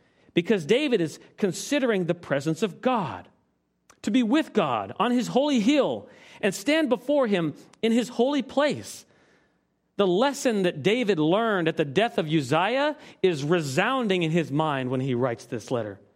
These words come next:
when he writes this poem for us. Has every opportunity to be up in his, in his mind, that death. He knows none are holy.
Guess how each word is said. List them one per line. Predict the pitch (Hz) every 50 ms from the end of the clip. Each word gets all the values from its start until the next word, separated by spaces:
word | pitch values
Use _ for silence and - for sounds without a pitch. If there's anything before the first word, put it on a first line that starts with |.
| _ _ _ -
when | - 139
he | 143 147 123
writes | 123 143 135 131 -
this | - 135 113 - -
poem | _ - - 156 143 131 120 117
for | 113 - 131 117 110
us. | 104 104 - - - _ _ _ _ _ _ _ _ _ _ _ _ _ _ _ _ _ _ _ _
Has | - 185 196 180 -
every | 226 254 277 220 269 254 233
opportunity | 233 233 - 202 - - - 247 233 196 151 139 127 120 123 - - - _ _ _ _ _ _ _ _ _ _ _ _ _ _ _ _ _ _ _ _ _ _ _ _ _ _ _ _
to | - 170
be | 160 185 185
up | 190 185 185
in | 165 151
his, | 156 151 135 -
in | - - 151 147
his | 147 135 120
mind, | 123 135 127 120 110 117 107 - _ _ _ _ _ _ _ _ _ _ _ _ _ _
that | - 143 135 131 117
death. | 139 131 104 - - - - _ _ _ _ _ _ _ _ _ _ _ _ _ _ _ _ _ _ _ _ _ _ -
He | - 269
knows | 247 240 254 254 247 220 175 139 - -
none | 170 190 233 254 247
are | 220 202
holy. | 165 147 175 185 190 180 151 123 104 104